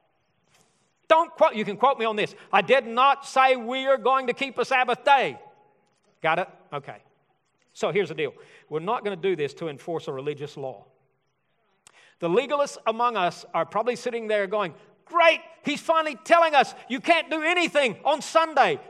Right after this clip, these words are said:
Who said Sunday's a Sabbath? I work all day Sunday.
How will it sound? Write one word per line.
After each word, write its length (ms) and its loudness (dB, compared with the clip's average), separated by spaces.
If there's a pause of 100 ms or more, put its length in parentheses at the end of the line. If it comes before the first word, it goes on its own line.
Who 120 -6
said 220 -4
Sunday's 400 -4
a 60 -12
Sabbath? 420 -10 (1500)
I 140 2
work 240 0
all 200 0
day 220 0
Sunday. 460 -10